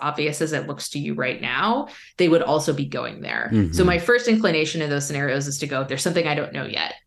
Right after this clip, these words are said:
Speaker 1: and go figure out what it is. And if I, like, go and I try to figure it out what it is and I can't find it and I'm still like, "No, like, I really think this thing I think is the obvious answer,"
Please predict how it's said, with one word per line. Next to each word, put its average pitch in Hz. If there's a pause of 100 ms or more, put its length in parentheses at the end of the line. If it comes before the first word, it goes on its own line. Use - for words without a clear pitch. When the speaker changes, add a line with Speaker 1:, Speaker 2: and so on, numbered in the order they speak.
Speaker 1:
and 175
go 156
figure 156
out 147
what 143
it 131
is. 330 (320)
And 208
if 202
I, 180
like, 160
go 190
and 175
I 160
try 147
to 139
figure 143
it 139
out 139
what 151
it 139
is 143
and 139
I 135
can't 143 (240)
find 165
it 147
and 151
I'm 143
still 156
like, 147
"No, 180
like, 151 (160)
I 160
really 165
think 156
this 143
thing 151
I 135
think 156
is 139
the 135
obvious 139
answer," 262